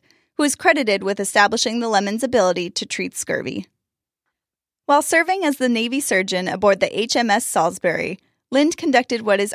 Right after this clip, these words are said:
arguably the world's first clinical trial and theorized in his account of the trial, the Treatise of the Scurvy, published in seventeen fifty-three,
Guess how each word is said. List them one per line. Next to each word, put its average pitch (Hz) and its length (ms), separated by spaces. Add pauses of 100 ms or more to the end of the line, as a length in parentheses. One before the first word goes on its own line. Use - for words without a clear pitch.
arguably 240 520
the 214 120
world's 196 480
first 285 400
clinical 233 420
trial - 560 (320)
and 254 180
theorized 285 540
in 226 80
his 226 140
account 240 340
of 254 80
the 339 80
trial, 233 500 (180)
the 208 80
Treatise 240 440
of 214 140
the 208 80
Scurvy, 180 560
published 190 440
in 196 120
seventeen 202 500
fifty-three, 190 680